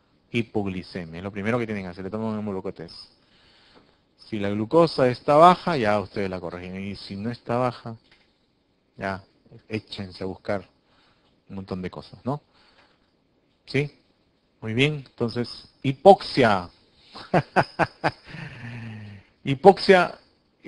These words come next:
aquí es una pregunta un poquito complicada. Eh, yo les he hecho el juego de la hipoglicemia. ¿Por qué?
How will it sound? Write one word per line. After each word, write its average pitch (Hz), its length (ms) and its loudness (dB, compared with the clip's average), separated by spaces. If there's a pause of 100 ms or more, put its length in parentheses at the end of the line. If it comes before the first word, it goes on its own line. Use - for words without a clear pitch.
aquí 170 520 0
es - 380 -4 (240)
una 120 720 -2 (100)
pregunta 139 580 0
un 131 180 -8
poquito 127 400 -6
complicada. 135 880 4
Eh, 101 500 -6
yo 107 80 -4
les 107 220 -6
he 110 60 -4
hecho 104 120 -6
el 104 80 -4
juego 117 260 0
de 104 100 0
la 101 60 -2
hipoglicemia. 120 800 -4
¿Por 120 300 -4
qué? 143 400 2